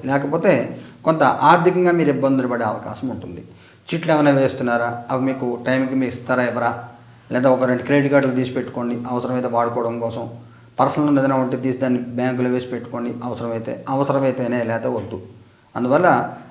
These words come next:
ఆర్థికంగా మీకు సపోర్ట్ చేసే సోర్స్ ఒకటి వెతికి పెట్టుకోవాలి. ఈ సంవత్సరం మీరు ఆర్థికమైన ఒత్తిడి ఉంటుంది, కొంత డబ్బు ఖర్చు పెట్టవలసి వస్తుంది. ఏదైనా పెండింగ్ పనులు ఉంటే ఆ పనుల కోసం డబ్బులు ఖర్చు పెట్టాల్సి వస్తుంది. ఏమైనా కోర్టు కేసులు లాంటివి ఉన్నాయి, ఈ కంపెన్సేషన్ మే-, ఇచ్చేసి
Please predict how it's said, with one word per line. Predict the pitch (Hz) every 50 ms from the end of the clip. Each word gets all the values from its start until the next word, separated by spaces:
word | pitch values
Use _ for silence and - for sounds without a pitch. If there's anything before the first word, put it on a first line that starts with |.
| - -
ఆర్థికంగా | 123 151 180 190 185 214 - 214 214 214
మీకు | 208 196 -
సపోర్ట్ | - 165 156 - 202 214 202 180 196
చేసే | 196 185 196 185
సోర్స్ | 190 - 208 226 226 220 214
ఒకటి | 185 170 151
వెతికి | 139 139 143 143
పెట్టుకోవాలి. | 131 120 - - - 113 113 113 117
ఈ | 113
సంవత్సరం | - 107 107 - - 113 110
మీరు | 110 107 - - - - 123
ఆర్థికమైన | 123 139 139 135 139 143 139 139 131
ఒత్తిడి | 120 113 117 - - 139 135
ఉంటుంది, | 127 123 123 123
కొంత | 120 120 113 120 - 180 - - - - - - - - 123
డబ్బు | 123 123 127 147
ఖర్చు | - - 131 - -
పెట్టవలసి | - 110 107 104 104 104 104 104
వస్తుంది. | 101 - - - 110 107 - - - -
ఏదైనా | 147 160 185 180
పెండింగ్ | 180 - 180 196 233 247 247 226 180
పనులు | 180 160 143 135 131
ఉంటే | 123 120 143 147 160 - - -
ఆ | 139 135
పనుల | - 131 127 131 131
కోసం | 127 131 123 - - - - -
డబ్బులు | 139 135 127 135 147 - -
ఖర్చు | 156 135 - -
పెట్టాల్సి | 131 117 110 107 104 -
వస్తుంది. | 95 101 - - 104 101 107 104 101 - - - - - - -
ఏమైనా | 135 139 147 143
కోర్టు | 143 147 151 151 151
కేసులు | - 151 139 147 139
లాంటివి | 135 135 131 127 127 123
ఉన్నాయి, | 120 120 117 117 117 113 117 120 - - - - - - - -
ఈ | 143 143
కంపెన్సేషన్ | 143 139 131 139 139 139 139 143 135 139 135 135 127
మే-, | 127 123 123 127
ఇచ్చేసి | 139 131 127 - 151 139 - - 117 113 131 175 - -